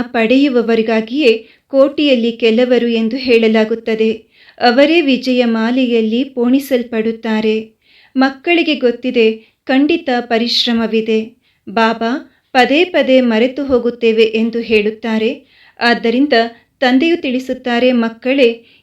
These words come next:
ಎಷ್ಟೇ ಫೈಲ್ವಾನ್ ಆಗುತ್ತೀರೋ ಅಷ್ಟೇ ಮಾಯೆಯು ಶಕ್ತಿಶಾಲಿಯಾಗಿ ಹೋರಾಡುತ್ತದೆ."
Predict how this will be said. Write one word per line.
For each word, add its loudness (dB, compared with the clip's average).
ಎಷ್ಟೇ -2
ಫೈಲ್ವಾನ್ 0
ಆಗುತ್ತೀರೋ -2
ಅಷ್ಟೇ -2
ಮಾಯೆಯು 0
ಶಕ್ತಿಶಾಲಿಯಾಗಿ -2
ಹೋರಾಡುತ್ತದೆ." -2